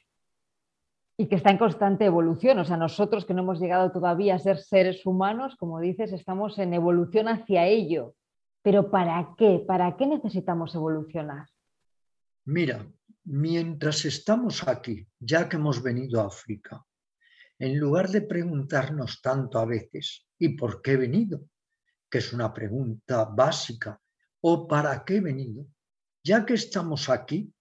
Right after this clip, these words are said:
Speaker 2: vamos a tratar de ser mejores para nosotros y para los demás. Incluso si la vida fuera un corto espacio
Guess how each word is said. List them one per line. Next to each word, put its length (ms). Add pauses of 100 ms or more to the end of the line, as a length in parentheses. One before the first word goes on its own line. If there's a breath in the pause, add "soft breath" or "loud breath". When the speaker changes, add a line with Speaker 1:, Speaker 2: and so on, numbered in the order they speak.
(300)
Speaker 2:
vamos 360
a 140
tratar 460 (420)
de 160
ser 240
mejores 640
para 240
nosotros 800 (240)
y 220
para 260
los 200
demás. 400
Incluso 560
si 200
la 160
vida 300
fuera 520 (720 soft breath)
un 320
corto 400
espacio 800